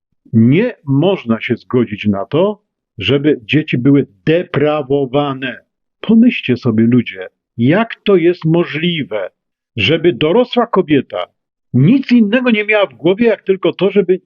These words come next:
nauczyć dzieci robić sobie dobrze. No co trzeba mieć w głowie, żeby takie rzeczy wymyślać? Nie wiem, czy ta kobieta jest niedopieszczona, czy ta kobieta ma problemy psychiczne, ale ona deprawuje młodzież,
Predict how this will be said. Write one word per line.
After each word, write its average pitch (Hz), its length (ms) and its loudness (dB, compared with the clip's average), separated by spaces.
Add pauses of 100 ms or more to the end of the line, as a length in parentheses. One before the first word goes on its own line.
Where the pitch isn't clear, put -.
nauczyć 160 720 0
dzieci 202 640 0 (240)
robić 190 480 0
sobie 196 280 2
dobrze. 127 440 -6 (480)
No 151 160 2
co 254 280 0
trzeba 285 340 2
mieć 285 240 -4
w 233 40 -14
głowie, 254 340 0
żeby 160 240 -4
takie 185 320 0
rzeczy 139 440 -2 (240)
wymyślać? 165 800 -2 (440)
Nie 247 120 4
wiem, 147 140 0
czy - 120 -10
ta 120 120 -4
kobieta 151 480 0
jest 120 200 -2
niedopieszczona, 180 800 0
czy - 160 -10
ta 156 100 -2
kobieta 156 360 -2
ma 139 140 2
problemy 143 460 -2
psychiczne, 156 600 -4 (460)
ale 160 300 0
ona 180 380 0
deprawuje 175 1080 0
młodzież, 220 760 -2